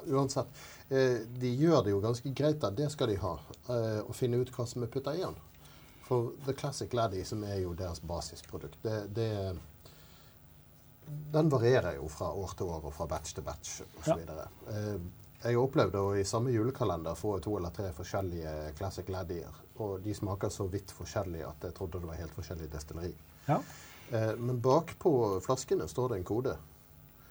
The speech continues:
Speaker 1: som du kan slå opp, og da får du f-, rett og slett fat for fat og dato for dato for det aller
Speaker 2: Ja.
Speaker 1: meste. Eh, det, det er noen typer informasjon de ikke får lov til å oppgi, men, men du får så mye informasjon som de har å få lov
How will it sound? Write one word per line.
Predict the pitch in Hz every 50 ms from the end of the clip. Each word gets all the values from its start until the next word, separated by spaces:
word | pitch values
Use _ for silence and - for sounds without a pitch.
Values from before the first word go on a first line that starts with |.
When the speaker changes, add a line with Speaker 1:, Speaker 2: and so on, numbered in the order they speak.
| - - -
Speaker 1:
som | - - 117 98
du | 101 98
kan | - 110 104 98
slå | - - 120 110 107 131
opp, | - - - - - -
og | - 123
da | 131 139 139
får | 139 - - 147 135
du | 95 85
f-, | 73 - - - - -
rett | 127 120 - 104
og | 95
slett | 113 107 - -
fat | - - - - 147 - - - -
for | - - 104 95 95
fat | - - - 107 82 57 - - - -
og | 98 92 87 90
dato | 107 101 98 92 - - 107 92
for | - - 107
dato | 98 95 82 73 73 76 - - - - - - - -
for | - -
det | 87 85
aller | 82 80 76
Speaker 2:
Ja. | 78 76
Speaker 1:
meste. | 76 - - 78 71 - - - - - - -
Eh, | 95 95 92
det, | 110 107 104 107 120 113
det | 113 107
er | 104 113 113
noen | 117 143 143 127 104
typer | - 104 98 - 110 107
informasjon | 98 - - 98 95 - 107 95 85
de | 82
ikke | 80 90
får | 87 95
lov | 101 98 95 90 -
til | - 82 85
å | 87 90
oppgi, | - - 90 78 - - - - - - - - -
men, | - 113 110 104 98 -
men | 107 107 104 104
du | 110 110
får | 104 - - 151 139 101 -
så | - - - - 147 123
mye | 107 104 101 98
informasjon | 95 - 113 107 92 - 113 110 98
som | - 98 104
de | 107 90
har | - 113 101 90 82
å | - - -
få | - - 95
lov | 90 90 95 92